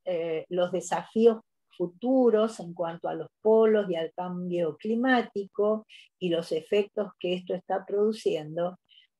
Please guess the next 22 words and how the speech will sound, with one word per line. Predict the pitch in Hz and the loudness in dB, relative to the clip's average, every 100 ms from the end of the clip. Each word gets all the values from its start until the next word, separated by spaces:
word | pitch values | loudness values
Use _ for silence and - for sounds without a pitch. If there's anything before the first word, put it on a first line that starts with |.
| _ | _
es | - 277 | -4 -4
que | 320 | 0
en | 285 | 6
el | 254 226 | 6 6
caso | 269 285 294 294 294 | 4 4 2 2 2
del | 233 247 254 262 - 202 196 | 6 8 8 6 4 0 4
Ártico | 208 233 226 254 220 220 | 4 2 -2 -4 0 -2
nos | 196 190 | -2 -8
encontramos | 180 180 175 185 214 226 233 | -4 -2 0 0 2 2 0
con | 202 185 | -2 -4
que | 175 180 180 | -2 -4 -4
el | 190 185 | -2 -2
calentamiento | 180 175 175 175 185 196 247 247 240 | 0 0 -2 0 0 2 0 2 0
global | 208 170 156 165 175 202 214 _ _ _ _ _ - | 2 -2 -2 0 0 0 -2 _ _ _ _ _ 0
está, | 214 - - 208 220 - _ _ - | 0 0 0 0 0 -4 _ _ -12
eh, | 180 170 165 165 _ | -8 -6 -6 -10 _
afectando | 190 185 196 185 - 262 240 202 170 | -6 -2 -4 -4 0 2 2 2 0
y | 160 | 2
acelerando | 175 175 - 175 180 185 202 214 220 220 - | 0 0 -2 -2 0 0 0 2 4 2 0
de | 185 | -6
manera | 170 165 185 196 190 | -4 -6 -4 0 2
dramática | 175 160 160 214 254 - 175 165 156 165 | 2 0 0 2 0 0 -6 -4 -4 -4